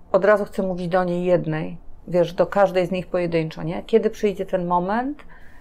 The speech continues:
że sobie zaczniesz, to nie, że to nie, tu nie ma mety, nie ma fanfar, nie, nie, nie jest mo-, wiesz, to nie jest tak, że za-,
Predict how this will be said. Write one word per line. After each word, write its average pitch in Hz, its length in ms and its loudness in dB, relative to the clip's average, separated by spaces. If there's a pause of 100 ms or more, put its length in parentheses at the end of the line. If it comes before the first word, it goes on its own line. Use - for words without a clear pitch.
(140)
że 202 460 2 (880)
sobie 165 520 2 (260)
zaczniesz, 170 880 0
to 190 80 0
nie, 196 260 2
że 175 120 0
to - 160 -6
nie, 214 220 0
tu - 180 -6
nie 196 120 2
ma 196 120 4
mety, 175 400 0 (180)
nie 196 100 -2
ma 196 120 2
fanfar, 165 560 0
nie, 185 340 0 (340)
nie, 196 280 4
nie 196 160 2
jest 190 280 -2
mo-, 190 260 4
wiesz, 175 220 0
to 180 100 -2
nie 190 100 0
jest 185 120 -4
tak, 175 160 2
że 165 100 -2
za-, 170 220 4